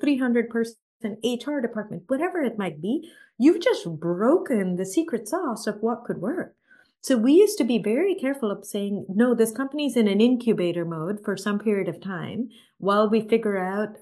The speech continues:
how are we supporting the secret sauce of what, why we bought the company in the first place, and then figuring out integration."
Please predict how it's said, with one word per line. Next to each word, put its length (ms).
how 180
are 100
we 160
supporting 720
the 100
secret 380
sauce 340
of 140
what, 240
why 260
we 100
bought 280
the 60
company 360
in 80
the 60
first 340
place, 300
and 380
then 440
figuring 480
out 220
integration." 580